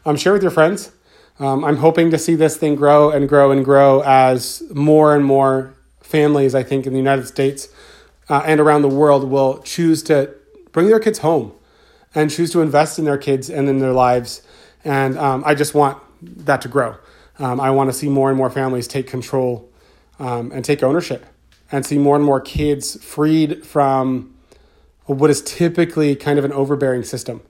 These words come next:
one that puts too much emphasis on things that are not really helpful, um, and not good for the student, where they spend hours and hours and hours and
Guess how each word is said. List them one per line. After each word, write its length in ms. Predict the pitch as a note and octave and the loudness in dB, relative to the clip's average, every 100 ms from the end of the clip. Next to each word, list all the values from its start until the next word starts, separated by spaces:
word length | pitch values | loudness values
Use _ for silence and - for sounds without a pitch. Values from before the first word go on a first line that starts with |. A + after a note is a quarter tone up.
| _ _ _ _ _ _ | _ _ _ _ _ _
one 200 | C3+ C3+ | -2 0
that 160 | C#3 C3 | 0 -4
puts 200 | C#3 - | -8 -6
too 120 | D3+ | -2
much 200 | D3 C3+ | 0 0
emphasis 420 | C3+ C3 - B2 | -4 -6 -8 -6
on 180 | C3 B2 | -6 -6
things 400 | C3+ C3 B2 - | -4 -4 -4 -6
that 200 | C3+ B2+ | -4 -2
are 280 | B2+ B2 C3 | -2 -2 -6
not 440 | B2+ C3 C3 - - | -6 -4 -4 -6 -14
really 460 | A#2 B2+ C3 B2 | -6 -4 -2 -4
helpful, 640 | A2 - A#2+ - A#2+ A2 _ _ _ _ _ _ | -6 -8 -8 -8 -12 -12 _ _ _ _ _ _
um, 140 | C3 B2+ | -10 -4
and 80 | C3+ | -4
not 160 | C3 | -4
good 120 | C#3 | -6
for 100 | - | -8
the 80 | C3 | -8
student, 340 | A#2+ C3+ B2 A#2+ | -6 -6 -6 -6
where 80 | |
they 80 | A#2+ | -8
spend 220 | A2 C3 - | -8 -12 -6
hours 320 | B2+ C3 A2 | -2 -2 -4
and 80 | - | -10
hours 320 | B2 B2 A#2 | -8 -8 -8
and 100 | A#2+ C3 | -10 -4
hours 320 | C3 B2+ | -2 -2
and 120 | A#2+ | -6